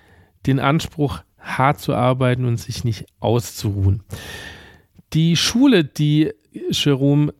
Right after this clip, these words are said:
vorher versucht hat zu finden, ist ihm dann später nochmal eingefallen. Und, äh, da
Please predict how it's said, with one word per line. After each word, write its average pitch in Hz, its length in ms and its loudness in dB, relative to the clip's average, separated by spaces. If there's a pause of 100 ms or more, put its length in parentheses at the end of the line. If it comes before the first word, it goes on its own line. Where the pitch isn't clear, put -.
(160)
vorher 147 760 0
versucht 151 420 -4
hat 143 140 -2 (120)
zu - 140 -6
finden, 190 580 0 (400)
ist 151 160 0
ihm 170 120 4
dann 143 400 2
später 151 380 0
nochmal 131 240 2
eingefallen. 147 600 2 (560)
Und, 139 340 2
äh, 131 380 0
da 135 300 2